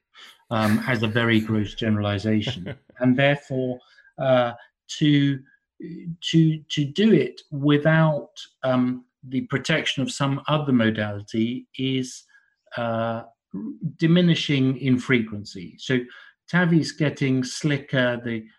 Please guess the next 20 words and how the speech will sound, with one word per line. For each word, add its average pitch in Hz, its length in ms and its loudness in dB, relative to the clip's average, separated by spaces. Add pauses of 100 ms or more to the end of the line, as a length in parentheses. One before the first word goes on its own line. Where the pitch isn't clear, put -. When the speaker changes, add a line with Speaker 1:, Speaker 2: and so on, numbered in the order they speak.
(220)
Speaker 1:
the 113 120 -8
size 131 380 0
of 120 80 -4
the 113 80 -10
catheters 123 600 -4
is 113 120 -6
getting 117 300 -2
smaller. 127 500 2
The 110 100 -2
risks 123 720 -2
to 123 80 -6
the 110 140 -4
patient 117 640 -2 (100)
are 120 80 -8
getting 110 460 0 (360)
lower. 117 580 2 (360)
Um, 113 640 -2 (180)
so 143 540 0 (360)
in 156 240 2
many 170 560 4